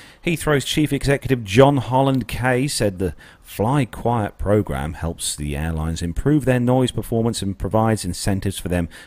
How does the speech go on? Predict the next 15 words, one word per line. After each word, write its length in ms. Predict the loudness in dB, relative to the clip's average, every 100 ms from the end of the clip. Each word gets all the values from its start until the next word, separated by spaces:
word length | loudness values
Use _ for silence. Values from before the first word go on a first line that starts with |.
| -10
to 60 | -4
fly 260 | 0 2
their 140 | 2 2
newest, 580 | 6 6 6 2 -6
quietest 560 | -10 -4 -2 -2 -4 -6
aircraft 520 | -6 -6 -2 -2 -2
to 80 | -6
Heathrow, 520 | -6 -4 -2 -2 -2 -4 -12 -6
helping 280 | -2 0 0
the 140 | -2
airport 500 | -4 -4 -2 -4 -4
be 220 | -4 -4 -6
a 120 | -10 -6
better 400 | -6 -4 -6 -8 -10
neighbour. 540 | -4 0 0 -2 -8